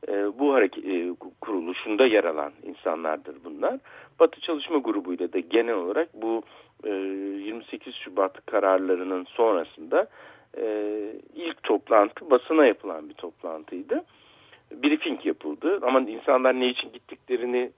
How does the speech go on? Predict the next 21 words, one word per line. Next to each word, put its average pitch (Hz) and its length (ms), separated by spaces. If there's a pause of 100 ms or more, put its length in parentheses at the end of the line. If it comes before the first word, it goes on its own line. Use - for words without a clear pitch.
(100)
tam 104 220
gündemi 113 400
bilmeden 104 480 (180)
gidildi 107 320
ama 175 220 (320)
işte - 140
orada 131 300
İslami 123 680 (280)
sermayeye 95 640
ilişkin, 82 520 (380)
e, 92 100
artı 104 520
işte - 400
laiklik 104 380
uygulamalarına 82 760
ilişkin, 80 580 (340)
e, 87 260
pek 131 300
çok, 139 320 (140)
e, 98 320
slide 123 280